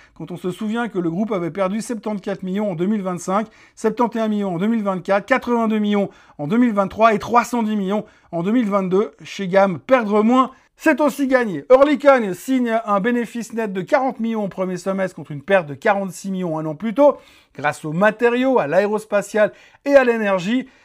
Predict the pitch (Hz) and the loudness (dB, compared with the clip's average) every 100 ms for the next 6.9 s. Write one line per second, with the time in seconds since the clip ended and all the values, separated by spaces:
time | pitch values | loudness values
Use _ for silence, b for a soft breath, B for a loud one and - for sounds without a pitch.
0 | B - 240 220 214 196 190 196 156 175 | B 0 0 0 -2 -2 -2 -2 0 4
1 | 233 208 208 254 254 - 262 240 220 - | 4 2 -2 -2 -2 -2 -2 2 0 0
2 | - 143 156 233 240 254 240 220 - 190 | -14 -14 -6 0 2 4 2 0 -4 -4
3 | 180 185 - 214 202 240 247 262 254 B | -4 -10 -6 -8 -6 -2 0 0 -2 B
4 | B 165 160 220 220 202 214 170 202 240 | B -10 -6 -6 -6 -6 -4 -4 -2 -4
5 | 233 214 214 226 208 190 - 180 165 180 | -2 -4 -2 -2 0 0 -4 -10 -6 -4
6 | 165 170 165 151 143 175 196 208 214 | -4 -6 -4 -2 0 0 0 -2 -6